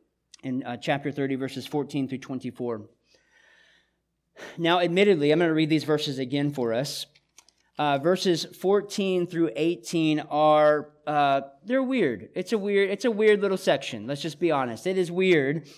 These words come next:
Um, and I'm gonna read these, read this for us just so we can get it into our mind again, uh, at how weird this is. Verse fourteen, "In the days of wheat harvest, Reuben went out and found mandrakes in the field and brought them to his mother Leah.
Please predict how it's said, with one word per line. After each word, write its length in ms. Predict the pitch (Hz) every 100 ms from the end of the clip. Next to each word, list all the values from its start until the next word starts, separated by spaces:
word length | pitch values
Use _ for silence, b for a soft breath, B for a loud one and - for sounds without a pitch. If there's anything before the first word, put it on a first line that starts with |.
| B B
Um, 220 | 170 165
and 80 | 165
I'm 60 | 185
gonna 140 | 196
read 160 | 190 175
these, 200 | 170 180
read 260 | - 160 175
this 140 | 165
for 220 | - 147 135
us 140 | 127
just 180 | 147 139
so 100 | 147
we 80 | 139
can 140 | 131
get 140 | 135
it 100 | 139
into 180 | 135 131
our 80 | 135
mind 360 | 123 123 131 117
again, 600 | 120 143 131 113 143 139 B B B -
uh, 40 |
at 220 | 139 139 139
how 180 | 165
weird 280 | 165 202 185
this 220 | 131 -
is. 360 | - - - - - _ _ _ _ _ _ _ _ _ _ _ _ _ _ _ _ _ -
Verse 160 | 156
fourteen, 360 | 156 170 190 160
"In 120 | 151
the 60 | 156
days 300 | 190 226 226
of 100 | 170
wheat 220 | 196 190
harvest, 340 | 180 170 165
Reuben 340 | 170 196 208 180
went 180 | 190
out 200 | 175 180
and 100 | 170
found 260 | 160 170 160
mandrakes 540 | 160 170 170 170 151
in 80 | 165
the 80 | 147
field 320 | 147 170 165
and 360 | 156 143 139 -
brought 300 | 147 175 175
them 120 | 175
to 140 | 160 165
his 160 | 160
mother 260 | 147 156 147
Leah. 400 | 143 156 147 113